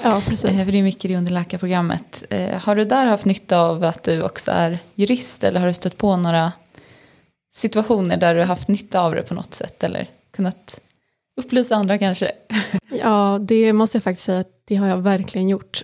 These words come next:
Speaker 1: Och, eh, när jag försöker kanske lyfta frågan, det är också en svår situation för att jag är där som student. Jag ska bli godkänd på ett moment. Och min handledare är också personen som godkänner mig. Sen om min handledare gör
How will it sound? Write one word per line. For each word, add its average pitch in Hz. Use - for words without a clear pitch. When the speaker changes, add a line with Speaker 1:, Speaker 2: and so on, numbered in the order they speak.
Speaker 1:
Och, -
eh, 202
när 202
jag 196
försöker 226
kanske 208
lyfta 202
frågan, 196
det 208
är 208
också 214
en 233
svår 196
situation 196
för 196
att 190
jag 190
är 196
där 190
som 180
student. 196
Jag 196
ska 190
bli 196
godkänd 185
på 190
ett 196
moment. 190
Och 208
min 196
handledare 190
är 180
också 185
personen 185
som 196
godkänner 196
mig. -
Sen 220
om 226
min 196
handledare 214
gör 185